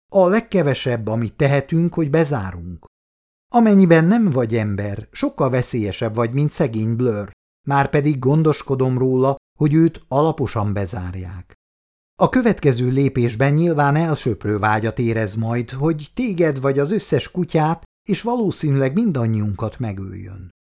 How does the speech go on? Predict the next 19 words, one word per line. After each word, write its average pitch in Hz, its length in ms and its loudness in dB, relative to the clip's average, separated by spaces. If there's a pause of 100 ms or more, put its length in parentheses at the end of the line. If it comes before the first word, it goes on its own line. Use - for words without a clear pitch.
(400)
Amikor 127 400 -2
felébred, 139 840 0
meg 147 240 0
lesz 123 220 0
győződve 117 680 0
róla, 127 360 0
hogy 135 340 0
egyikünk 135 640 0
sem 117 260 -2
ember, 113 440 -2 (360)
és 202 240 0
semmi 190 380 2
ezen 120 240 0
a 117 60 0
világon 123 520 0
nem 156 200 2
tudja 117 320 -2
majd 110 240 -4
megingatni 117 800 -2